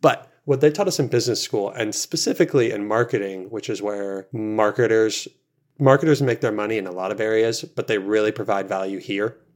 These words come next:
You can influence people so much by pricing. It's called the good, better, best model. You see it all the time with,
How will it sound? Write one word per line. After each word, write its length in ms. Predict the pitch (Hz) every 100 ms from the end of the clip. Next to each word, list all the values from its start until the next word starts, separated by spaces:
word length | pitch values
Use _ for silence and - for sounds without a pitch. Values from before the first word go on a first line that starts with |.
| 139
You 200 | 120 -
can 260 | 170 151
influence 560 | 147 117 123 123 113 110
people 260 | 117 113
so 340 | 104 - 101 104
much 360 | 98 117 -
by 160 | - 98
pricing. 680 | - 107 101 95 110 104 110 _ _ _ -
It's 140 | 127
called 240 | - 143 131
the 60 |
good, 400 | 127 110 113 127 - _ _ _ _
better, 540 | - 107 104 104 104 - _ -
best 360 | 104 92 - 107
model. 440 | 95 101 117 127 _ _ _ _ _
You 120 | - 117
see 200 | - 127
it 100 | 123
all 180 | 113
the 100 | 110
time 640 | 104 - 104 101 101 98 95
with, 420 | 98 90 -